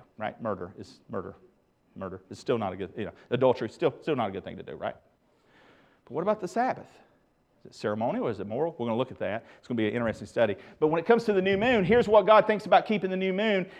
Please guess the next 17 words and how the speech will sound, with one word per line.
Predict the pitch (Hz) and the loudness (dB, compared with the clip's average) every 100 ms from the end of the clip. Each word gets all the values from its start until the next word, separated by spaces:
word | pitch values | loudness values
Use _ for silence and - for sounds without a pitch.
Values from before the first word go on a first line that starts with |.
| - | -2
and | 170 | 2
without | 165 175 185 | 6 8 8
obedience | 160 185 175 | 6 4 2
from | - | -4
the | 147 | 4
heart. | 220 175 | 6 6
Isaiah | 151 151 175 170 | 8 8 8 8
one | 175 165 | 4 2
thirteen | 185 165 202 180 | 2 2 2 0
says | - 170 147 | 0 -2 -2
it | 143 | -2
this | 175 - | -2 0
way, | 139 107 - | 2 0 -4
"Stop | - - 262 285 240 | -18 8 12 12 12
bringing | 190 277 269 262 220 | 12 12 12 8 6
meaningless | 269 277 262 247 - | 8 8 8 8 12
offerings. | 262 247 185 135 92 - - | 12 12 12 0 -2 -12 -18